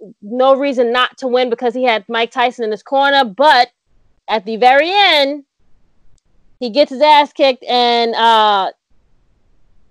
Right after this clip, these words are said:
Stone Cold wins. So it's, it's so good. Uh, being a fourteen-year-old kid watching that is just amazing.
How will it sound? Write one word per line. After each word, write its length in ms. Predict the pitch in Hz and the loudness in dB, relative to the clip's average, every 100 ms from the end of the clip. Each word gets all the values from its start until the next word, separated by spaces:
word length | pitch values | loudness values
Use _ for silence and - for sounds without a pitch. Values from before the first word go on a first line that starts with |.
| _ | _
Stone 320 | - - 277 | -12 -2 -2
Cold 200 | 269 254 | 0 0
wins. 360 | 202 - _ _ _ | 0 -6 _ _ _
So 440 | - 240 180 151 - | -6 -2 -2 -2 -4
it's, 240 | 254 - 285 | -4 -6 -14
it's 180 | 247 | -8
so 180 | - 302 | 0 0
good. 240 | 240 233 202 | 2 -2 -2
Uh, 100 | 220 | -6
being 240 | 208 277 | -2 -2
a 60 | 277 | -2
fourteen-year-old 640 | 285 277 - 262 254 240 | -2 -4 -4 -6 -4 -4
kid 200 | 262 254 | -2 -2
watching 340 | 226 233 247 262 | 0 -4 -4 -8
that 140 | 226 | -10
is 100 | 208 | -10
just 160 | 208 202 | -14 -14
amazing. 380 | 185 175 - | -14 -14 -18